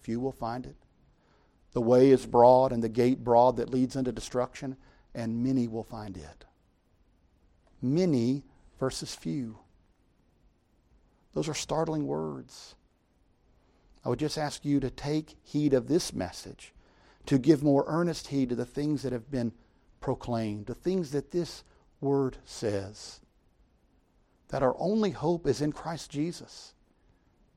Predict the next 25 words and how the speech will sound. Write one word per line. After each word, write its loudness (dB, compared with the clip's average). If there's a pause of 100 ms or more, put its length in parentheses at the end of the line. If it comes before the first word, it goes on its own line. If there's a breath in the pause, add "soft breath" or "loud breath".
(320)
In 2
the 2
grace -6 (280)
revealed 2
by -4
God -2
in 0
Christ -8
as -8
we 0
place 2
our 4 (200 loud breath)
faith 6
in 6
him, 0 (220 loud breath)
who 6
alone 6
was 2
able 2
to -4
take 2
our 0
sins -2
upon -4
himself -6